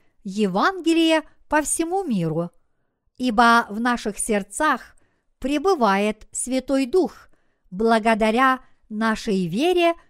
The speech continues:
в Евангелие воды и духа. Наш Господь призвал нас в свое воинство,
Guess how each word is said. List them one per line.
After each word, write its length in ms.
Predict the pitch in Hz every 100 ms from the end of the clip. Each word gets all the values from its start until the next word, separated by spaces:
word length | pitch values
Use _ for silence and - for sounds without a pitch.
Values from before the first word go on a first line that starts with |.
| _ -
в 60 | 226
Евангелие 760 | 349 320 226 208 202 220 214
воды 360 | 208 208 190 285
и 220 | 311 370
духа. 480 | 392 349 185 147 131 _ _ _ _ _ _ _ _ -
Наш 500 | 208 240 240 311 -
Господь 720 | 269 370 - - 180 175 - _ _ _
призвал 640 | - 254 254 226 254 370 381
нас 440 | 233 180 190 - -
в 80 | -
свое 640 | - 240 254 254 277 269 262 _ -
воинство, 880 | 185 254 359 240 208 - 190 240